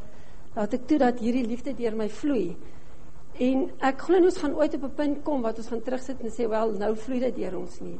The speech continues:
Eh, dit is regtig, eh, is, dis nie, dis nie iets wat ons in ons sak steek nie. Dit, dit gaan die toestand wees waarin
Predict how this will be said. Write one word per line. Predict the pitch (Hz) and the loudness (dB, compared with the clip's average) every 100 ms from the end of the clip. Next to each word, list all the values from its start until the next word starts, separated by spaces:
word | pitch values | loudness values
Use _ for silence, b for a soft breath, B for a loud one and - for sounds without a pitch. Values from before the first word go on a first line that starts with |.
| - | -4
Eh, | 208 202 B B B | -4 -4 B B B
dit | 233 202 | -2 0
is | 226 | 0
regtig, | 233 233 247 330 277 - B B B | 2 0 0 0 0 -2 B B B
eh, | - - 226 | -4 -2 -2
is, | 220 - | -2 -4
dis | 226 240 - | -2 -2 2
nie, | 311 320 B B B | 2 2 B B B
dis | 254 | -2
nie | 320 | 0
iets | 359 302 | 0 0
wat | 294 | 0
ons | 254 | -2
in | 247 | 0
ons | 247 240 | 0 0
sak | 294 269 | -2 -2
steek | - - 233 220 | -4 -2 -2 -2
nie. | 220 | -2
Dit, | 220 220 | -2 -2
dit | 220 220 | -2 -4
gaan | - 233 233 | -4 -2 -2
die | 226 220 | -4 -2
toestand | 294 277 302 247 - | -2 -2 -2 -2 -2
wees | 220 233 220 | 0 2 2
waarin | 220 202 - 214 | -2 -2 -2 -2